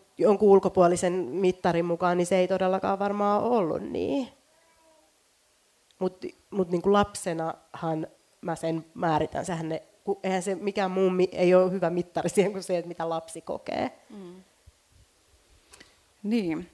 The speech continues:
Speaker 2: Ehkä jos me tästä jotain loppuajatusta, ehkä sä niinku tolla johdattelet siihen pikkuhiljaa, niin on se, että, että me voidaan käyttää tällaista sairaan äidin positiota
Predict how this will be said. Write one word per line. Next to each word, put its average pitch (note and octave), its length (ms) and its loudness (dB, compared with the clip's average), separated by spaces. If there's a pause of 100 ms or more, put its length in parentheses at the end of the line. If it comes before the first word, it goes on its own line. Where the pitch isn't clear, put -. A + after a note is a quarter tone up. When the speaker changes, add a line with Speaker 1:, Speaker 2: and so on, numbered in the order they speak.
(960)
Speaker 2:
Ehkä F3+ 320 -2 (1120)
jos F3 180 -2
me F#3 80 0
tästä F3+ 220 0
jotain F3 240 4
loppuajatusta, E3+ 1200 -2
ehkä - 320 -14
sä D#3+ 140 -6
niinku D#3+ 240 -4
tolla E3 360 -6 (120)
johdattelet D#3+ 680 -2
siihen E3 460 -8 (800)
pikkuhiljaa, F#3 680 2
niin E3 260 0 (1400)
on F3 120 0
se, F#3 200 2
että, E3+ 400 2 (240)
että E3+ 220 -6
me D#3+ 60 0
voidaan E3 300 0
käyttää F#3 460 -2
tällaista D#3+ 680 -4 (560)
sairaan D#3 720 -4
äidin D#3 340 -2
positiota D3+ 640 -4